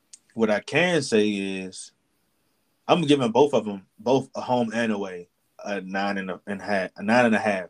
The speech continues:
And the reason, I'm gonna tell you why I don't give 'em a ten. Um,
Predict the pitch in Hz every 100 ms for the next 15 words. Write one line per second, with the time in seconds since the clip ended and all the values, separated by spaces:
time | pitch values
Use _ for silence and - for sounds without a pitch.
0 | _ 98 98 120 113 113 123 110 104 104
1 | 98 95 90 - 104 90 _ _ - -
2 | - - _ - 104 92 85 76